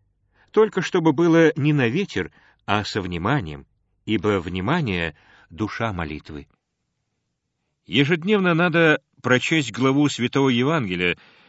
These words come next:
и главу апостольских посланий. По Божьей милости, что было у меня на сердце, то и написал,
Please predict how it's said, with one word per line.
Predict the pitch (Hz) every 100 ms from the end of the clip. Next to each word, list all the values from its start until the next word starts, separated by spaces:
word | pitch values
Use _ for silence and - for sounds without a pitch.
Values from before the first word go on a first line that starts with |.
| _ _ -
и | 113
главу | 117 139 170 165
апостольских | 127 123 139 156 - 135 - 127
посланий. | - 117 90 78 69 69 _ _ _ _ _ _ _ _ _ _ _ _ _ _ _ _
По | - 113
Божьей | 131 156 127 135
милости, | 135 165 107 - - 85 _ _ _ _ _ _ _ _
что | - 120 123
было | 143 131
у |
меня | 127 131 127
на | 117
сердце, | - 175 180 - 117
то | - 151
и | -
написал, | 127 117 87 - 85 85